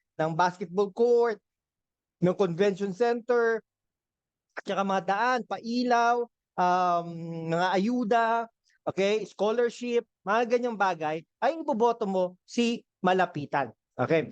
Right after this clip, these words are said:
Kung kilala mo naman si Trillanes, no, bilang senador na maraming nagawa, iboboto mo si Trillanes. Ganun lang po yun. Okay? So, yung aksyon ni Trillanes ay papunta na sa mayor. Hindi po nakakaduda na yun, no?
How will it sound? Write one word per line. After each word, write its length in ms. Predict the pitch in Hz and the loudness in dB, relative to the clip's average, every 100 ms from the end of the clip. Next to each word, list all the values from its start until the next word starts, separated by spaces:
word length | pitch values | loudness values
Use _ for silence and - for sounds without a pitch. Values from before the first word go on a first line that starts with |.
| - | -6
Kung 240 | - 349 262 | 0 0 0
kilala 320 | 277 277 262 | 0 2 2
mo 160 | 240 | 0
naman 320 | 226 226 226 - | 0 2 0 -2
si 160 | 208 | -10
Trillanes, 720 | 202 196 196 226 285 180 - | -4 -2 2 2 0 -6 -10
no, 280 | 165 208 254 _ _ | -4 -4 -4 _ _
bilang 320 | - 220 220 196 | 0 2 2 0
senador 480 | 196 190 240 233 | 0 2 2 2
na 80 | 202 | 0
maraming 480 | 180 190 220 240 220 | 0 2 2 0 -2
nagawa, 480 | 208 175 180 202 302 - _ _ | -4 -2 0 0 -2 -8 _ _
iboboto 640 | 202 185 185 180 233 226 | -2 2 2 2 2 0
mo 160 | 196 208 | -2 -2
si 160 | - 180 | -2 -2
Trillanes. 640 | 180 165 160 139 127 - | -2 0 0 0 -4 -4
Ganun 320 | 233 254 240 | -2 -2 -2
lang 160 | 214 - | -4 -4
po 160 | 165 | -6
yun. 240 | 143 143 117 _ _ _ | 0 0 0 _ _ _
Okay? 400 | 143 139 143 120 _ | 0 2 0 -2 _
So, 160 | 247 | 2
yung 160 | 262 277 | 2 0
aksyon 480 | 277 - 330 320 269 | -4 -2 2 2 0
ni 20 | |
Trillanes 540 | 240 247 247 226 214 214 | -4 0 2 2 0 -4
ay 80 | 208 | -2
papunta 400 | 214 202 214 226 | -2 -2 -2 0
na 160 | 226 220 | 0 0
sa 80 | |
mayor. 480 | 202 180 170 180 147 - _ _ _ _ _ _ _ _ _ _ _ _ _ _ _ _ _ 160 | -2 -2 0 0 -2 -8 _ _ _ _ _ _ _ _ _ _ _ _ _ _ _ _ _ -2
Hindi 140 | 196 | -2
po 160 | 214 226 | 0 0
nakakaduda 640 | 220 220 208 190 202 180 | 2 2 0 -4 -4 -2
na 100 | 185 | 0
yun, 160 | 202 196 | -2 -2
no? 160 | 175 | -4